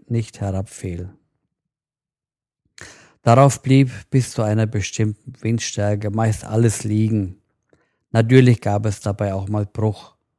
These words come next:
aber man hatte sich mit dem Wetter arrangiert. Und ich habe auch nie jemanden gesehen, der bei Sturm so etwas wie Angst gehabt hätte, obwohl ich Stürme erlebt hatte,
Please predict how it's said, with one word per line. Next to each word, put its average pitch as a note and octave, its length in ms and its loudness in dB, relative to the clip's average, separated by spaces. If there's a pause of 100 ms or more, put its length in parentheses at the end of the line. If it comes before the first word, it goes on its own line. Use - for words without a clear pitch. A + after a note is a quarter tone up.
(600)
aber A#2 240 4
man A2 260 2
hatte A2 220 0
sich G#2+ 340 -6
mit G#2+ 140 -2
dem G#2+ 300 -2
Wetter G#2+ 440 -2
arrangiert. G2+ 1000 -6 (720)
Und A#2 100 -4
ich G2+ 120 -6
habe G#2+ 220 -2
auch G2+ 140 -10
nie A#2 400 -2
jemanden A2+ 500 -2
gesehen, G#2+ 640 -4
der G2+ 160 -2
bei G2 180 -6
Sturm A2+ 920 -4
so G2+ 480 -6
etwas G2 460 -10
wie G2+ 140 -10
Angst - 480 -6
gehabt F2 440 -8
hätte, F2+ 320 -10 (800)
obwohl A2+ 500 0
ich - 400 -10
Stürme G#2+ 540 -2
erlebt G2+ 580 -6
hatte, G2+ 420 -4